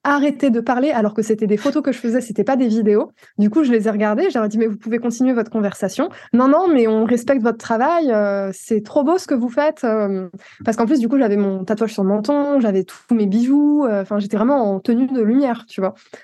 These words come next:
Et, euh, un groupe de vieilles personnes qui passent, euh, qui étaient dans une conversation de groupe et qui s'arrêtent et qui me regardent,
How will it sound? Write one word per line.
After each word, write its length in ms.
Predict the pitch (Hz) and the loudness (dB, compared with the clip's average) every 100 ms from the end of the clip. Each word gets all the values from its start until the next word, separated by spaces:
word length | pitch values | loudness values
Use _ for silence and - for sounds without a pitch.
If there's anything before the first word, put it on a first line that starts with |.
| _ - | _ 0
Et, 200 | 220 294 | 2 4
euh, 140 | 233 | 2
un 160 | - 254 | 2 0
groupe 260 | 247 349 | 2 0
de 60 | 311 | 4
vieilles 200 | 269 262 | 2 2
personnes 360 | - 220 240 | -2 -2 -2
qui 160 | 320 254 | 0 -2
passent, 420 | 233 240 311 - | -2 -2 -2 -2
euh, 460 | 226 202 196 196 190 | -2 0 -2 -4 -6
qui 160 | - | -2
étaient 220 | 214 208 254 | -4 -2 -2
dans 200 | 208 190 | -2 0
une 140 | 208 | -2
conversation 540 | 208 220 220 214 214 | -2 -4 -4 -6 -4
de 60 | 220 | -4
groupe 280 | 214 233 285 | -2 -2 -2
et 60 | |
qui 140 | 262 214 | -4 -4
s'arrêtent 340 | 247 214 254 | -2 -2 -2
et 40 | 262 | -2
qui 120 | 233 | 0
me 60 | |
regardent, 440 | 208 202 208 277 | 0 0 0 0